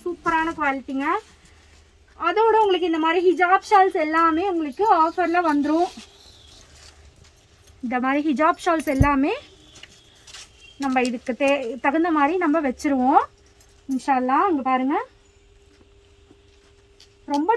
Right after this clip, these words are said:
ட்ரெண்டியான நல்ல லுக்கான ஹிஜாப் ஷால்ஸ் எல்லாமே உங்களுக்கு இதோட வந்துரும். இதோட எம் ஆர் பி பாருங்க, ஒரு ஒரு எம் ஆர் பியுமே உங்களுக்கு ஒன் சிக்ஸ்டி ஃபைவ் ருப்பீஸ். இது எல்லாமே உங்களுக்கு பக்கா பிராண்டட்ல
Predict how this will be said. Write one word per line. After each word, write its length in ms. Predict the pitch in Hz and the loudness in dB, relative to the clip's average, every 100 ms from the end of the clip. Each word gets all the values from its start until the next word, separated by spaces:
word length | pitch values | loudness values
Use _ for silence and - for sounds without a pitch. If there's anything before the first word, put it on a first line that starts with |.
| 440 | 0
ட்ரெண்டியான 680 | 311 330 381 359 320 311 320 | 2 2 4 4 2 2 0
நல்ல 140 | 294 320 302 | 0 0 -2
லுக்கான 440 | 311 - 370 330 339 277 | -4 -2 -2 0 -2 -4
ஹிஜாப் 320 | 247 320 - | -2 -4 -4
ஷால்ஸ் 320 | 330 302 285 | -6 -6 -8
எல்லாமே 340 | 262 294 277 320 | -6 -4 -2 -4
உங்களுக்கு 320 | 440 277 254 302 | -4 -6 -6 -6
இதோட 200 | 262 262 247 | -4 -4 -4
வந்துரும். 380 | 233 240 349 508 - _ - _ _ _ _ _ _ _ _ _ - _ _ - - - - _ _ _ _ _ _ | -6 -2 -2 -4 -14 _ -20 _ _ _ _ _ _ _ _ _ -20 _ _ -20 -20 -20 -20 _ _ _ _ _ _
இதோட 220 | 294 330 349 339 | -4 0 2 2
எம் 140 | 320 403 | 0 2
ஆர் 160 | 453 466 | 2 2
பி 60 | 440 370 | 2 4
பாருங்க, 320 | 320 302 302 381 359 | 4 4 2 2 4
ஒரு 120 | 311 339 | 2 4
ஒரு 100 | 339 311 | 4 6
எம் 120 | 285 339 | 6 8
ஆர் 120 | 359 | 6
பியுமே 220 | 359 302 302 | 6 4 6
உங்களுக்கு 320 | 359 302 269 359 311 | 6 4 4 2 6
ஒன் 140 | 311 392 - | 6 6 6
சிக்ஸ்டி 320 | 330 - 294 294 | 4 8 6 8
ஃபைவ் 160 | 285 247 | 6 6
ருப்பீஸ். 320 | 240 302 - - | 6 4 4 -4
இது 100 | 254 240 - - - - - _ _ _ _ _ _ - - 784 784 - - - - - - - - 302 | -4 -4 -6 -20 -20 -20 -20 _ _ _ _ _ _ -20 -16 -12 -12 -14 -18 -20 -18 -18 -18 -20 -4 0
எல்லாமே 420 | 359 440 427 392 | 4 6 6 4
உங்களுக்கு 280 | 392 302 269 - | 2 2 0 4
பக்கா 280 | 185 180 392 392 262 | 4 4 4 4 6
பிராண்டட்ல 640 | 294 294 349 381 359 311 | 8 10 10 8 6 6